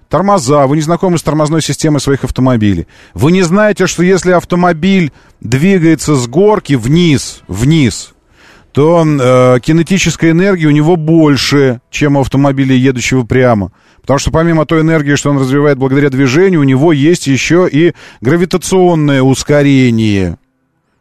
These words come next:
Потому что он вниз двигается как бы. И поэтому тормозить нужно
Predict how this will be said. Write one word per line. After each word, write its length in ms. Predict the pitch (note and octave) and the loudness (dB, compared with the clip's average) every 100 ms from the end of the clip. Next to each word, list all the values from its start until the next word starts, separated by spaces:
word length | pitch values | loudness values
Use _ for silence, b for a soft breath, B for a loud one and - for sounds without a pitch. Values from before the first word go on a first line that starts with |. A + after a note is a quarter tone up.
| _ | _
Потому 120 | A2 | -6
что 140 | - C#3+ | -2 0
он 120 | D3+ | 0
вниз 520 | C#3 F3+ F#3+ E3 B2+ | 0 2 2 2 0
двигается 720 | A#2 C3+ C3 G#2+ G#2 F2+ - | 0 2 2 2 0 -2 -6
как 360 | F2 A2 G2+ F#2+ | -2 0 0 -2
бы. 280 | F#2+ F#2 D2+ _ B B B B - | -4 -4 -6 _ B B B B -4
И 160 | A2+ | -2
поэтому 560 | A#2+ D#3 F3 F#3 F3 E3+ | 2 2 2 0 -2 -2
тормозить 600 | D3+ D#3+ E3+ D#3+ G3+ G3 | -2 -2 0 0 0 0
нужно 420 | D#3 F3+ E3 D#3+ | -2 0 0 -2